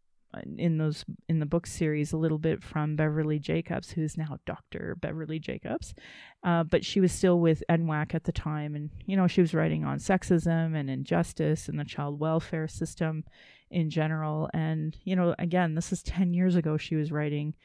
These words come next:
in these Aboriginal Healing Foundation books, and there was so much hope at that time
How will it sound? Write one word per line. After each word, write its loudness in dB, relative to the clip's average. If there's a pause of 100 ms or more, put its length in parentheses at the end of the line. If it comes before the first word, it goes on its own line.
(340)
in 2
these 2
Aboriginal 0
Healing 0
Foundation 0
books, -6 (240)
and 2 (1700)
there 6
was 6
so 4
much 2
hope 4
at 6
that 4
time 0